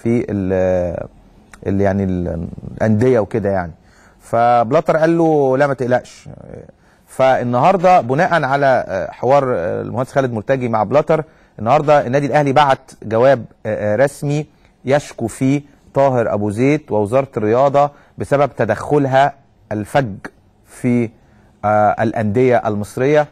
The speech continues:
والنادي الأهلي ما يقدرش يبعت دايركت للاتحاد الدولي، فهيبعت عن طريق الاتحاد المصري اللي هيبعت الجواب ده للاتحاد الدولي. وهو أساسًا،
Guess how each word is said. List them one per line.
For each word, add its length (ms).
والنادي 1400
الأهلي 180
ما 80
يقدرش 260
يبعت 300
دايركت 500
للاتحاد 320
الدولي، 460
فهيبعت 760
عن 140
طريق 260
الاتحاد 360
المصري 380
اللي 120
هيبعت 400
الجواب 360
ده 140
للاتحاد 400
الدولي. 420
وهو 180
أساسًا، 440